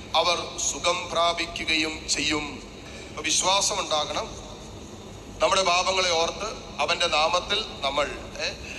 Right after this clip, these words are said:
ആ, അനുതപിക്കാൻ തയ്യാറാകണം. മൂന്ന്, അവന്റെ നാമത്തെ പ്രതി, ഏറ്റവും പ്രധാനപ്പെട്ട ഒരു വിഷയമാണ് ഡെലിവറൻസിന് മുമ്പ്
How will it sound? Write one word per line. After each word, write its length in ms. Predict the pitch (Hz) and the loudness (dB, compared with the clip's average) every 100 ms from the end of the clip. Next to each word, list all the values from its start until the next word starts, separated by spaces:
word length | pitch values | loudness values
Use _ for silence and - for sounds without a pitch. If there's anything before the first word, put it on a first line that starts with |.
| - - | -10 -4
ആ, 180 | 135 120 | -2 0
അനുതപിക്കാൻ 680 | 139 156 190 196 190 170 160 143 | 0 2 2 2 0 -2 -6 -6
തയ്യാറാകണം. 640 | 139 151 143 139 160 - - - - - - | -2 -2 -2 -6 -8 -10 -14 -16 -16 -14 -4
മൂന്ന്, 560 | 156 175 165 - - - - - - - | 0 2 2 0 -8 -12 -14 -14 -14 0
അവന്റെ 300 | 143 160 156 | 2 2 2
നാമത്തെ 600 | 156 147 156 160 160 160 | 2 4 4 2 -2 -4
പ്രതി, 500 | 156 - 143 151 139 - - | -4 -4 -4 -4 -4 -6 -8
ഏറ്റവും 240 | 156 175 | -6 -4
പ്രധാനപ്പെട്ട 440 | 151 151 156 151 156 | -2 0 0 -2 -6
ഒരു 100 | 143 | -4
വിഷയമാണ് 520 | 143 165 131 135 196 - - - | 0 2 2 2 -2 -4 -8 -2
ഡെലിവറൻസിന് 440 | 135 147 147 - | 0 0 0 0
മുമ്പ് 260 | 135 135 | -2 -4